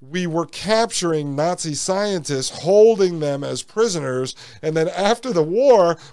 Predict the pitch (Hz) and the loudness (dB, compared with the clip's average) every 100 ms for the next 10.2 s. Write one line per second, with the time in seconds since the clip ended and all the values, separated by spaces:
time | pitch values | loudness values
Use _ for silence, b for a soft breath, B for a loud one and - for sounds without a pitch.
0 | - 202 165 202 208 - - 226 - - | -10 -8 0 2 2 2 -2 -2 -4 -6
1 | 214 196 143 180 240 247 190 160 165 139 | -6 -6 -2 0 2 2 -2 -2 -6 -2
2 | 175 220 220 202 202 170 165 160 143 127 | 0 0 -2 -8 -4 -2 0 0 -2 -4
3 | - 208 214 175 165 - B B B 175 | -4 0 2 0 -2 -8 B B B -6
4 | 175 - 196 - 220 190 214 202 185 - | -4 -4 -6 -4 -4 -6 -4 -4 -4 -4
5 | 202 214 247 - 147 139 151 - 160 139 | 0 2 2 -2 -4 -6 -8 -6 -6 0
6 | 202 202 180 175 175 180 160 156 127 156 | -2 -2 0 0 2 -2 -4 -6 -6 0
7 | 180 220 170 131 135 139 - B B B | 0 0 -2 -6 -6 -8 -12 B B B
8 | 170 180 190 185 180 165 - 185 190 185 | -6 -4 -2 -2 -2 -6 -4 0 0 0
9 | - - 180 - 156 131 165 190 196 165 | -2 -2 -2 -2 -8 -4 0 2 2 2
10 | 156 147 | 0 -4